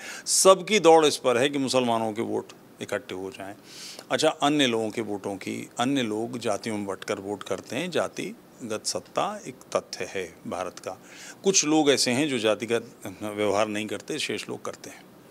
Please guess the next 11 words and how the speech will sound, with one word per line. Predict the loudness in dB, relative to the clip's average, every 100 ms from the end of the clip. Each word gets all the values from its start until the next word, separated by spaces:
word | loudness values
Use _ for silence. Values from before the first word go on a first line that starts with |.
| -20 -20 -20 -20 0
मगर | 8 8
उसके | 8 2 4
लिए | 4
जिम्मेदारी | 4 2 0 -2 -2 -2 -4 -4 -8 -12 -6
हमारे | -6 -4
आचार्यों | -4 -2 -4 -4 -8 -10
की | -10 -12
है। | -12 -14 -16 -20 -20 -20 -20 -20 -20 -20 -20 -20 -10 0
हिंदू | 2 4 4
कौन | 4 6 6 4
है? | -2 -8 -8 -18